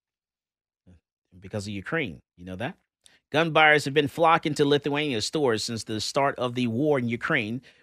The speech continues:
with sales increasing up to eight times and applications for gun licensing doubling. So shooting ranges have also reported a large increase in clients seeking to refresh their skills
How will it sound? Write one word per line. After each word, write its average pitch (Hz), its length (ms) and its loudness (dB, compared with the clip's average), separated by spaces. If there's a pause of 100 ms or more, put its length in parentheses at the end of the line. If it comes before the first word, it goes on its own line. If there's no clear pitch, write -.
with 127 120 0
sales 143 420 0
increasing 240 720 -4
up 202 200 0
to - 140 -4 (120)
eight 233 280 -2
times 139 840 0 (420)
and 113 240 -4
applications 156 640 2
for 123 160 -6
gun 147 340 2
licensing 131 720 -4 (760)
doubling. 147 640 0 (580)
So 127 260 0
shooting 196 380 -2
ranges 175 380 0
have 117 160 0
also 156 320 4
reported 151 440 4
a 113 60 2
large 143 380 4
increase 151 480 -6
in 123 100 -4
clients 143 440 -4
seeking 156 320 -2
to 117 100 -4
refresh 107 500 0
their 104 140 -4
skills 202 720 2